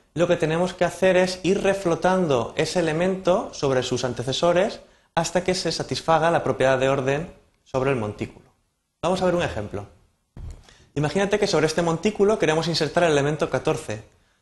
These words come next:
Para cumplir la propiedad estructural deberé insertarlo aquí, en el primer hueco libre que tenemos,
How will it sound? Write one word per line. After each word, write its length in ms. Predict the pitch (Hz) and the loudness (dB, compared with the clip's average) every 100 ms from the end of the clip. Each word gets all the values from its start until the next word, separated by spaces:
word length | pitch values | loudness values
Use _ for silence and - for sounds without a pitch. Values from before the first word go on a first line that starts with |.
| _ | _
Para 200 | 139 135 | 4 4
cumplir 280 | 139 135 160 | 4 2 4
la 100 | 160 | 4
propiedad 280 | 147 139 139 | 4 2 2
estructural 600 | - 143 - 156 190 226 | 0 -6 0 4 4 4
deberé 200 | 139 127 | 2 2
insertarlo 720 | 131 143 127 165 165 120 - | 2 0 0 2 2 2 0
aquí, 460 | - 117 - 208 254 | -4 -4 -2 -2 -2
en 80 | 127 | -4
el 80 | 117 | -4
primer 240 | 117 127 | -2 0
hueco 260 | 131 139 135 | 0 0 2
libre 220 | 147 131 | 2 2
que 100 | 110 | 0
tenemos, 520 | 113 147 170 220 - | 0 0 0 0 -4